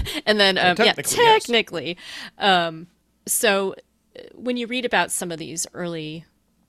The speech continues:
Speaker 1: radio clubs on campuses, they were teaching each other how to,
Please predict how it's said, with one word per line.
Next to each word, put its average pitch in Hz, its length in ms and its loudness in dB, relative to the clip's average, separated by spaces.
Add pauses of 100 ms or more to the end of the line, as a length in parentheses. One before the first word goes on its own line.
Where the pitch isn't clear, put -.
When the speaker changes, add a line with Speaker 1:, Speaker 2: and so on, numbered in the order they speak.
(260)
Speaker 1:
radio 180 320 0
clubs 160 320 -8
on 147 120 -6
campuses, 160 800 -6
they 160 140 -6
were 165 120 -8
teaching 175 520 -8
each 165 200 -8
other 165 200 -4
how 165 160 -4
to, 160 120 -10